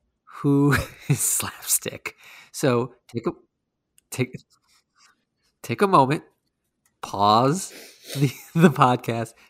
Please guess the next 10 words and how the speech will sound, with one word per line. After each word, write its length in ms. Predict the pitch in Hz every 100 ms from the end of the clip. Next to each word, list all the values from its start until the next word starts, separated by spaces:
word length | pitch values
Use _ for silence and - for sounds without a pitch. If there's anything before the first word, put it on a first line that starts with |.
| -
go 160 | 107
on 180 | 117 156
Google, 480 | 131 120 127 120 120 - - _ -
and 160 | 113
type 300 | - 117 113
in 280 | 110 117 143 _
Slapstick 720 | - 98 90 - - 143 - _ _
Marvel. 460 | 302 220 156 - - _ _ _ _ _ _ -
And 180 | 104 104
then 340 | 107 127 156